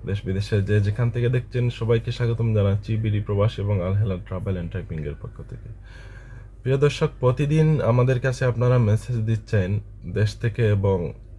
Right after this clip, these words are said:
এখানে যারা আছেন তারা, যে বর্তমানে ভিসা ট্রান্সফার হচ্ছে কিনা, ভিসা লাগানো যাচ্ছে কিনা এবং দেশ থেকে নতুন করে ভিসা কখন খুলবে বা এখন কোনো সুযোগ আছে কিনা।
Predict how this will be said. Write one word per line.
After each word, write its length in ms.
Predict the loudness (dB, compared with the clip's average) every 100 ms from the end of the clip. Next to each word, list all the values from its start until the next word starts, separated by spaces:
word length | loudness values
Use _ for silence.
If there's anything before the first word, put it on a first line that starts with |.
| -18 -10
এখানে 460 | -6 0 2 2 0
যারা 300 | 0 0 0
আছেন 320 | -4 -6 -8
তারা, 280 | -8 -6 -6 -8 -14 -18 -18 -18 -16 -10
যে 80 |
বর্তমানে 600 | -2 -2 2 4 6 6
ভিসা 360 | 4 2 0 0
ট্রান্সফার 380 | 0 -2 -2 0
হচ্ছে 300 | 0 -2 -8
কিনা, 320 | -4 -2 0
ভিসা 260 | -2 -2 0
লাগানো 380 | 4 4 4
যাচ্ছে 300 | 4 0 -2
কিনা 260 | -6 -2 0
এবং 240 | 0 -2 -6 -10 -18 -18 -18 -8
দেশ 340 | 0 4 2 2
থেকে 220 | -2 2
নতুন 280 | 4 4 2
করে 180 | 2
ভিসা 520 | 2 0 0 -2 -2 -6 -10 -18 -20
কখন 360 | -6 0 2 2
খুলবে 400 | 2 2 4 2
বা 240 | 2 0
এখন 300 | -2 -2 -2
কোনো 220 | -2 -2 -4
সুযোগ 360 | 0 2 2
আছে 240 | 0 -2 -10
কিনা। 180 | -12